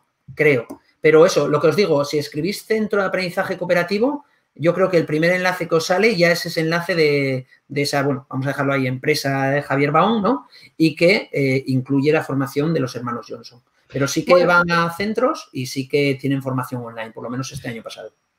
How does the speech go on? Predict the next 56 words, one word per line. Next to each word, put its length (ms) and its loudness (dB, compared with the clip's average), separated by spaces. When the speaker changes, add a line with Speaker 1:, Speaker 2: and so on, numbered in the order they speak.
Speaker 2:
Dolores 520 8
pregunta, 440 -2
para 300 2
eso 300 2
tienes 320 -2
que 80 4
hacer 220 2
grupos 280 -2
de 60 4
otra 180 2
forma, 400 -2
no 220 -2
por 160 6
edad, 300 2
¿no? 280 -6
Pero 220 2
claro, 260 2
no 100 0
sabemos 380 0
de 80 -2
qué 80 -2
está 160 0
hablando 320 0
para 300 6
eso, 340 -6
entonces 360 -2
a 60 2
ver 100 6
si 100 -4
nos 160 -2
lo 120 6
puede 300 8
especificar, 540 4
Speaker 1:
Claro, 80 8
lo 120 4
Speaker 2:
porque 120 6
Speaker 1:
de 60 6
Speaker 2:
debía 160 6
Speaker 1:
por 80 2
Speaker 2:
ser 80 0
Speaker 1:
edad 100 4
Speaker 2:
algo 140 2
Speaker 1:
no 0 -
Speaker 2:
que 80 0
Speaker 1:
lo 60 0
Speaker 2:
estabas 200 4
Speaker 1:
entendí. 540 -2
Speaker 2:
Claro, 240 4
no 100 2
sabemos 360 4
cuál 260 4
es, 160 -6
eh, 220 6
la 180 6
referencia, 680 -2
¿no? 260 -12